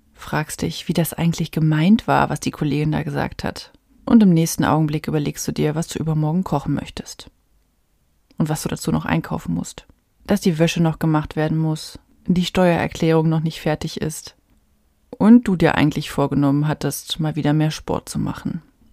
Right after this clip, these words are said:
Also ich bin mir ziemlich sicher, dass es dir genauso geht. Mir geht es oder ging es relativ lange so, dass ich in derartigen Grübelfallen festgesteckt habe. Und ich nenne das bewusst Grübelfalle, weil ein Gedanke den nächsten jagt und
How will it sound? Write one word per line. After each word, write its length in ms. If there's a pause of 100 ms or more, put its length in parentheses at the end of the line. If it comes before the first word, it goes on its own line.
(120)
Also 460
ich 220
bin 120
mir 140
ziemlich 260
sicher, 180
dass 160
es 140
dir 160
genauso 380
geht. 400
Mir 260
geht 260
es 320
oder 180
ging 280
es 300
relativ 480
lange 260
so, 300 (800)
dass 240
ich 120
in 120
derartigen 500
Grübelfallen 640
festgesteckt 680
habe. 320 (600)
Und 260
ich 100
nenne 200
das 160
bewusst 440
Grübelfalle, 840
weil 720 (420)
ein 260
Gedanke 360
den 160
nächsten 400
jagt 520
und 540